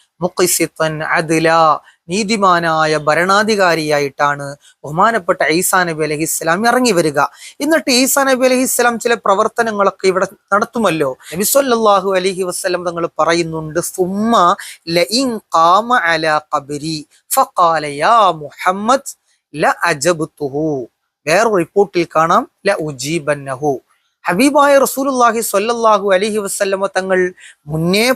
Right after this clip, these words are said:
പറഞ്ഞു വെക്കുകയാണ്, ഇങ്ങനെ അവസാന സമയത്ത് ബഹുമാനപ്പെട്ട ഈസാ നബി അലൈഹി സ്വലാത്തു വസ്സലാം ഇറങ്ങി വരും, എന്നിട്ട് എൻ്റെ ഖബറിൻ്റെ സമീപത്ത് വരും. പുന്നാര ഹബീബ് സ്വല്ലല്ലാഹു അലൈഹി വസല്ലം തങ്ങൾ പറയാണ്,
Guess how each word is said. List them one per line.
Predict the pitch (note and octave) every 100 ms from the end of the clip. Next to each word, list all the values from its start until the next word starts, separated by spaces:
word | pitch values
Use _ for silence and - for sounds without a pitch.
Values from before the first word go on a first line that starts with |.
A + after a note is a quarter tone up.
| A#3+
പറഞ്ഞു | G3 A3+ C4+
വെക്കുകയാണ്, | B3 - G3+ F#3 F3 E3+ E3+ - - -
ഇങ്ങനെ | E3 A#3 A3
അവസാന | E3+ G3+ - A#3 C4+ B3 G#3+
സമയത്ത് | F3+ D#3 D#3+ F#3+ E3+ - G3+ A#3+ - _ D3+
ബഹുമാനപ്പെട്ട | D#3+ G3 B3 G#3+ - F3+
ഈസാ | F3 D#3+ G3 - C4
നബി | A3+ F#3+
അലൈഹി | F#3+ F3
സ്വലാത്തു | F3 - E3+ E3 D#3+
വസ്സലാം | D#3 C#3 - F3 D#3
ഇറങ്ങി | C#3+ C3+ C#3 E3+
വരും, | E3+ F3 A3 C4 - - -
എന്നിട്ട് | C#4 C#4 -
എൻ്റെ | G#3 A#3 C#4+ E4 -
ഖബറിൻ്റെ | G#3 F#3+ F#3+ E3+
സമീപത്ത് | E3+ D#3+ D3+ D3 D3 -
വരും. | C#3+ D3 C3 _ _ _ _ -
പുന്നാര | D3+ E3+ G#3+ A#3
ഹബീബ് | A3 F#3 D#3+ G#3 A3
സ്വല്ലല്ലാഹു | G#3+ F3+ G3 A3+ G#3+ F#3 F#3+
അലൈഹി | F3+ G3+
വസല്ലം | F#3+ - F#3 F3+
തങ്ങൾ | F3 E3+ D3
പറയാണ്, | D3 F#3 F#3+ G#3 C4+